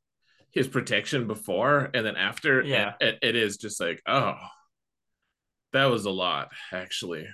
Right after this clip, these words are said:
Speaker 1: That was, like, that was a ton." <laughs> It,
Speaker 2: It
Speaker 1: it,
Speaker 2: is.
Speaker 1: that, that aspect feels good, at least. You're like, "Yeah, that was cool. All right."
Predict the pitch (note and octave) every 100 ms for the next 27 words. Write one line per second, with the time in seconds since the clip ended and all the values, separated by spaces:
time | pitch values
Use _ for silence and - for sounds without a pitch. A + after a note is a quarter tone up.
0 | - A#2 A#2 G2+ G2+ G2+ A2 G#2+ G2 E2+
1 | - - G2+ F2 G#2 - - - C#3 D3+
2 | F3+ C#3 - - D#3+ G3 B2 C#3+ - -
3 | _ D3+ D3+ B2+ - A2+ G#2 A2+ F#2+ F#2
4 | F#2 E2+ D#2 - - B2+ - G#2 F2 E2
5 | - A#2+ C3+ B2 A2+ F#2 E2 - - C2
6 | D#2 G2 - G2 C#2+